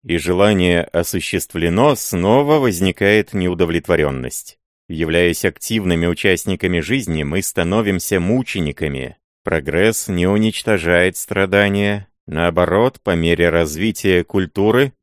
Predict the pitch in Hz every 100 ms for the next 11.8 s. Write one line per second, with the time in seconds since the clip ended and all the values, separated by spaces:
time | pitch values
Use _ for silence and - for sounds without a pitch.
0 | _ 101 104 110 131 - 139 143 123 -
1 | 117 117 107 127 131 80 76 - 69 62
2 | - _ _ 85 87 98 95 98 98 101
3 | 101 104 90 87 - 95 113 147 135 104
4 | 98 90 90 104 131 - 120 110 107 98
5 | 98 98 - - 85 73 78 101 110 120
6 | 127 - _ - 76 85 123 139 135 123
7 | 101 92 90 98 85 76 65 64 64 64
8 | 62 _ _ _ _ 73 69 85 113 110
9 | - 92 - 87 85 76 101 - 98 85
10 | - 87 76 95 113 - - 82 82 -
11 | 92 82 - 131 139 82 62